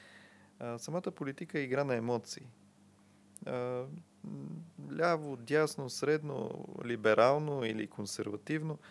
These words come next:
Всъщност има добра политика и лоша политика. Има правилни решения и неправилни решения. Не, че те са еднозначни, не ме разбирайте неправилно. Естествено, че никога няма еднозначно решение. Но има решения, които са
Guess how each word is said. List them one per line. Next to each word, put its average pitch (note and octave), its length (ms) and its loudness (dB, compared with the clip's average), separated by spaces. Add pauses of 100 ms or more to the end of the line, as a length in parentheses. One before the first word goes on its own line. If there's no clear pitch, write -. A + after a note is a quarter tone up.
(320)
Всъщност F3 540 -6
има E3 320 0 (100)
добра A#2 540 8
политика - 640 -10 (280)
и F#3+ 80 -2
лоша F3+ 320 -2
политика. - 460 -10
Има A#2 180 2
правилни A2+ 480 4
решения B2+ 360 -6
и E3 40 -6
неправилни E3+ 460 -6
решения. B2 260 -4 (260)
Не, B2+ 120 2
че E3 140 0
те E3 160 4
са D3 120 2
еднозначни, B2 640 0 (160)
не G#2+ 120 -2
ме A2 140 4
разбирайте G2+ 440 -2
неправилно. - 600 -2 (340)
Естествено, D3 420 2
че C3 140 -4
никога D3 400 2
няма C#3 300 8
еднозначно G2 760 0 (320)
решение. - 360 -10 (600)
Но B2 100 2
има E3 200 6
решения, D#3 380 0
които D#3+ 280 -2
са - 320 0